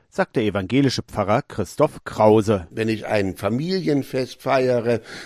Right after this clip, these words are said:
Speaker 2: und ich beginne damit, mir zu überlegen, wen lade ich ein, was gibt es zu essen,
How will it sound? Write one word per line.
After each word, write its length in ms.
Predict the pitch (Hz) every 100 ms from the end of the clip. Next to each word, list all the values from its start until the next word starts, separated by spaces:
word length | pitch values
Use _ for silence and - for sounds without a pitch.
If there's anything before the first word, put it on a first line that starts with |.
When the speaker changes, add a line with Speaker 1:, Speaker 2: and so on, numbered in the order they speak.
| -
Speaker 2:
und 220 | 123 110
ich 200 | 101 -
beginne 420 | 117 143 131 120
damit, 480 | 104 107 110 110 107
mir 160 | 110 -
zu 100 | 123
überlegen, 640 | 117 113 117 113 104 104
wen 300 | 127 120 113
lade 460 | 98 101 107 104
ich 340 | 113 110 - -
ein, 500 | 113 113 113 107 107
was 300 | 110 107 -
gibt 340 | 120 - -
es 260 | 117 104 -
zu 320 | - 123 -
essen, 540 | 135 123 - - 117